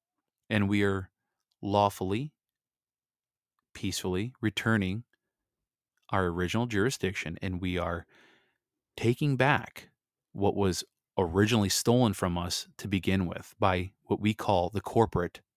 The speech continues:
American government, A K A the de facto government. Okay.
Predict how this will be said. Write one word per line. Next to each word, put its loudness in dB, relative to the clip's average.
American -2
government, 2
A 2
K -4
A 0
the 0
de -2
facto 0
government. -4
Okay. -4